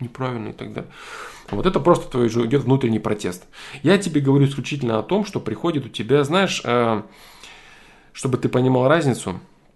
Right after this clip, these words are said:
Щас я тебе скажу, да, вот как, э, как мозгом хотя бы частично и более или менее понимать разницу,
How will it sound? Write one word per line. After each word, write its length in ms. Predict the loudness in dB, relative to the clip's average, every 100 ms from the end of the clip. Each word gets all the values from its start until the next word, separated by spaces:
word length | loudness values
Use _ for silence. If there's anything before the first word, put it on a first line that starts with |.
| _ _ _ _ _ -20 -16
Щас 220 | -10 -6
я 60 | -4
тебе 140 | -2
скажу, 360 | -2 0 0 0
да, 220 | 2 2
вот 180 | 0 -2
как, 260 | 0 0 0
э, 240 | 0 0 0
как 220 | -2 0
мозгом 640 | 6 8 8 6 2 0 -12 -20 -20 -20
хотя 280 | -8 0 2
бы 180 | 0 -4 -16 -16 -8
частично 640 | -6 -6 -4 -2 0 0
и 100 | 0
более 260 | 2 4 4
или 80 |
менее 240 | 2 2 0
понимать 380 | 0 0 0 2
разницу, 680 | 2 2 -4 -4 -6 -6